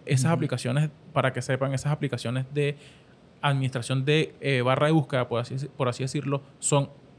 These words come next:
Speaker 1: costosas,
Speaker 2: Son
Speaker 1: no
Speaker 2: de
Speaker 1: son
Speaker 2: las más caras.
Speaker 1: no son de, ajá,
Speaker 2: Ujú.
Speaker 1: no son de las económicas. Y ellos sacaron una versión para alguien, no vamos a decir, si tu catálogo es muy extenso, pues vale la pena que te vayas a una aplicación paga, pero si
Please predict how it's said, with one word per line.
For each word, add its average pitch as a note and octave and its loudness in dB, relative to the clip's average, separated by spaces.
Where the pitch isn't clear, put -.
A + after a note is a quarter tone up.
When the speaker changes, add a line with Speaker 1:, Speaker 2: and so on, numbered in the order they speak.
Speaker 1:
costosas, C#3+ 4
Speaker 2:
Son C#3+ 2
Speaker 1:
no B2+ 4
Speaker 2:
de F3 8
Speaker 1:
son F#3+ 8
Speaker 2:
las D#3 6
más E3 4
caras. D3+ 4
Speaker 1:
no D3+ 10
son E3 4
de, D#3 6
ajá, C#3 6
Speaker 2:
Ujú. D3 0
Speaker 1:
no D3 6
son D#3 2
de E3 4
las E3 2
económicas. E3+ 2
Y C3+ 0
ellos D#3 4
sacaron D3+ 2
una E3 2
versión D#3+ 0
para B2+ 6
alguien, E3+ 2
no D#3 2
vamos E3 4
a - 4
decir, E3+ 2
si C#3 0
tu D#3+ -6
catálogo C#3 0
es C#3+ 0
muy E3 2
extenso, F#3+ 0
pues C#3 2
vale C3 4
la D#3+ 2
pena C#3 2
que D#3 -2
te B2+ -4
vayas B2+ 2
a D3+ 2
una C#3 0
aplicación C3 -4
paga, C#3 4
pero B2+ 0
si C3+ -4